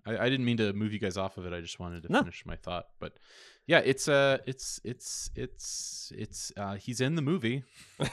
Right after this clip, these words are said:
Speaker 2: Yeah. <laughs> Did you guys hear him get bonked on the head when he's, like, tossed in prison? Um,
Speaker 1: No,
Speaker 2: the,
Speaker 1: really?
Speaker 2: one of the monkey guards has, like, a, a wooden, like, uh,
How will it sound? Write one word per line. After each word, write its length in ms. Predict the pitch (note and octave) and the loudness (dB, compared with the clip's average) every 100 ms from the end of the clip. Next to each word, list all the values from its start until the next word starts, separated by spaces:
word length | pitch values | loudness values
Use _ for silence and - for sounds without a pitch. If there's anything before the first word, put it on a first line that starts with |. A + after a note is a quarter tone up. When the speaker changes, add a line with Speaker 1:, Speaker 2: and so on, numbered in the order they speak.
| A3+ - | 10 12
Speaker 2:
Yeah. 320 | A#3 D3 C3 G3+ - G3+ | 10 10 8 6 6 -4
<laughs> 320 | - G#3 - - | -4 -6 -6 0
Did 120 | D3 | 6
you 100 | E3 | 8
guys 520 | E3+ E3 D#3+ D#3 A#3 - - | 12 12 12 6 0 -4 -2
hear 400 | D3+ D3+ D3+ D#3 | 4 6 6 4
him 400 | C#3+ D#3 D3+ C#3 | 4 4 6 2
get 260 | - C3+ A#2 | 2 2 4
bonked 300 | C3 C3 B2+ | 4 4 4
on 160 | C3 B2 | 4 4
the 80 | |
head 340 | G2+ G#2+ A#2+ A#2+ - | 4 4 4 0 -2
when 180 | A#2+ | 0
he's, 220 | A2 A#2+ G#2+ | 2 0 2
like, 160 | G2 | 0
tossed 360 | - A2 G#2+ - | 0 2 2 2
in 100 | A2+ | -4
prison? 600 | - A2+ A2 B2+ B2+ A2+ - | 0 0 2 2 0 -4 -6
Um, 300 | G#2 F#2+ G2+ | -2 2 6
Speaker 1:
No, 200 | A2+ B2 | 6 8
Speaker 2:
the, 240 | A#2 A2 - - | 8 6 0 -2
Speaker 1:
really? 140 | G#2 | 4
Speaker 2:
one 100 | G#2+ | 6
of 40 | C#3 | 8
the 60 | |
monkey 280 | B2 B2 D#3 | 8 6 6
guards 400 | B2+ A2+ A#2+ A#2 | 6 8 8 4
has, 240 | B2 A#2 A2 | 2 2 4
like, 180 | A#2 | 4
a, 100 | A2 G2 - | 4 0 0
a 80 | |
wooden, 480 | G#2 A2+ A#2+ A#2+ A2 - - - - - - | 2 4 4 2 0 -4 -20 -18 -18 -18 -6
like, 320 | A2 G2 - | 0 0 2
uh, 460 | A2 G2 F#2 F#2 | 2 4 4 2